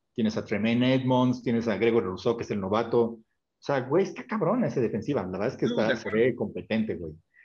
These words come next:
Speaker 1: En cambio, lo que te decía del otro lado, pues tienes a Tyrann Mathieu y ya, güey, y a, y a, y a Chris Jones, que ya lo regresaron a su, a su puesto de defensive end. Entonces, este, pero nada más, o sea,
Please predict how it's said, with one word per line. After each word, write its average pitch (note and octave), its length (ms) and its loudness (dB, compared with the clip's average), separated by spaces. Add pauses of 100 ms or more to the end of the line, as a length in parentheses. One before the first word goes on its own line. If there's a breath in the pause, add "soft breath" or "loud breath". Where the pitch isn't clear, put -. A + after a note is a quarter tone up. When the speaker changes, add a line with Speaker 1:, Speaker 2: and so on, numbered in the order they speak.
(340 soft breath)
Speaker 1:
En A2+ 140 0
cambio, C#3 260 4
lo B2+ 80 4
que B2+ 80 -4
te B2+ 80 4
decía A#2+ 240 4
del B2 140 4
otro C3+ 180 2
lado, C3+ 320 4
pues - 120 -14
tienes G#2+ 280 0
a F#2+ 100 -4
Tyrann C#3 240 4
Mathieu C3+ 300 2
y G#2+ 100 4
ya, C#3+ 140 4
güey, B2 260 4
y G#2 140 2
a, F#2+ 200 -2
y G#2 120 0
a, G2 140 -2
y G2+ 100 -6
a G2 80 -6
Chris B2+ 240 2
Jones, B2+ 240 2
que A#2 80 0
ya G#2 80 2
lo G#2 100 0
regresaron G#2 400 -2
a F#2 60 -4
su, G2+ 240 -8
a - 20 -6
su G2+ 160 -14
puesto G#2 300 -2
de F#2+ 100 -2
defensive F#2+ 460 -2
end. E2 160 -2 (580)
Entonces, G2 640 -2
este, F#2+ 560 -4
pero G#2+ 800 4 (400)
nada C#3 360 2
más, C#3+ 380 -2
o G#2 60 -10
sea, G#2+ 460 0